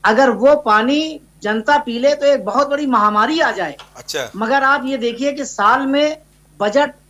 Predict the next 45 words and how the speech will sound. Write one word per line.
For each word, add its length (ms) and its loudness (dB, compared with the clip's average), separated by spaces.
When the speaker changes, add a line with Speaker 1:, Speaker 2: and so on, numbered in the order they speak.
Speaker 1:
जल 180 0
संस्थान 500 -2
पर, 240 0
जल 160 -6
निगम 340 -2
पर 300 -2
इतना 300 -2
बजट 280 0
दिया 240 -4
जाता 300 -2
है 160 -2
जिसकी 340 -8
कोई 180 2
इंतहा 300 0
नहीं, 200 -4
मगर 220 2
Speaker 2:
अच्छा। 120 2
Speaker 1:
यहाँ 220 4
वार्डों 440 2
में, 320 -4
नगर 260 -2
निकाय 360 2
में 100 -4
या 180 -2
और 260 2
आप 280 0
और 180 0
किसी 220 -6
भी 120 -6
शहरों 300 -2
में 100 -4
आप 140 -2
चले 220 -8
जाइए, 360 -2
जल 140 -2
Speaker 2:
जी। 100 -4
Speaker 1:
संस्थान 380 0
द्वारा 240 2
जो 120 -4
पाइपलाइन 520 0
से 100 -6
पानी 300 -4
दिया 200 -2
जाता 280 -2
है, 240 -2